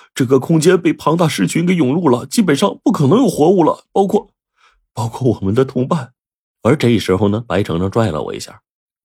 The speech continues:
我一看，哎，朱雀从崖底下飞上来了。然后呢，伴随着清脆的鸣叫，他又飞下去了。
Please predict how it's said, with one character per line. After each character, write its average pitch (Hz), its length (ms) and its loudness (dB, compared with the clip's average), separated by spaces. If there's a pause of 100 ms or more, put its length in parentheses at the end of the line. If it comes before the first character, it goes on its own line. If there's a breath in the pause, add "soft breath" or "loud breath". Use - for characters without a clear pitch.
(180)
我 - 140 0
一 233 100 2
看， 180 320 -4 (120)
哎， 180 160 0 (140)
朱 269 200 0
雀 330 340 4
从 - 200 -2
崖 90 200 0
底 - 140 -10
下 85 100 -4
飞 95 260 0
上 90 140 -2
来 65 120 -6
了。 62 160 -14 (400 soft breath)
然 110 140 0
后 170 180 2
呢， 165 100 -4 (160 loud breath)
伴 208 240 4
随 127 200 0
着 107 100 -2
清 214 320 -2
脆 190 140 -2
的 87 100 2
鸣 110 180 0
叫， 156 120 -2
他 - 120 -2
又 214 80 4
飞 269 360 2
下 208 140 0
去 - 120 -8
了。 - 160 -14